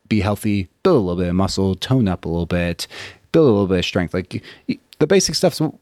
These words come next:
will get you amazing results. But when you have, like, a very specific goal and you're ready to take things to the next level, like, it, it get, there's a lot more nuance. Like, those would be entire, like, hour-long episodes here on the podcast,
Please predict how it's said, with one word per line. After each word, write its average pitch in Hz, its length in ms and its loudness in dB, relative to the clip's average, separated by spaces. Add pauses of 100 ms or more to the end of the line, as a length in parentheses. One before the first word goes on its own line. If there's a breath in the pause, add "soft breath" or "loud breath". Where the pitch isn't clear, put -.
will 135 140 2
get 131 200 -4
you 131 80 2
amazing 120 380 2
results. 104 480 -2 (360 soft breath)
But 113 100 4
when 156 220 4
you 170 160 2
have, 110 240 0
like, 98 120 0
a 90 60 -4
very 101 380 0
specific 98 580 -4
goal 95 220 2
and 90 100 0
you're 98 100 2
ready 95 260 0
to 90 100 -8
take 98 240 -4
things 98 200 -4
to 98 100 -2
the 90 60 0
next 87 300 -4
level, 95 300 0
like, 98 160 0 (1300 soft breath)
it, 160 380 2
it 135 260 -2
get, 160 300 -2
there's 160 180 0
a 160 60 4
lot 156 180 4
more 135 160 2
nuance. 117 540 2
Like, 92 100 -4
those 113 240 2
would 127 160 2
be 117 140 4
entire, 107 560 0
like, 104 180 0
hour-long 104 500 0
episodes 95 500 -4
here 92 120 -2
on 87 80 -2
the 85 80 -4
podcast, - 640 -6